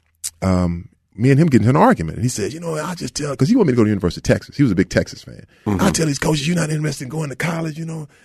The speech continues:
Speaker 1: I told him, I said, "Man, F you. I don't need you." I said, "If they want me, they will come to my house and get me.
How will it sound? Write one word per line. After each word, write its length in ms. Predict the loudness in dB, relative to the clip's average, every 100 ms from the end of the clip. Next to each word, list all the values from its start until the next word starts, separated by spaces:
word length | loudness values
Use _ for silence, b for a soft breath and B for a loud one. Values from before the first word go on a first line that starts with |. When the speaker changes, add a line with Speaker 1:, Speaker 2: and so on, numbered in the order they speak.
| b
Speaker 1:
I 100 | -6
told 220 | -2 -2
him, 80 | -2
I 60 | -4
said, 180 | -2 -2
"Man, 280 | 0 -2 -6 _ _
F 240 | -2 -2 -4 -2
you. 220 | 2 2 2
I 200 | -2 0
don't 260 | 2 4
need 280 | 6 4 4
you." 80 | 2
I 60 | 4
said, 120 | 4
"If 40 |
they 140 | 4 6
want 300 | 6 4 4
me, 160 | 2
they 180 | 4 6
will 120 | 6
come 200 | 4 0
to 80 | 0
my 160 | 2 0
house 360 | 0 2 2
and 100 | 0
get 180 | -2 -4
me. 140 | -4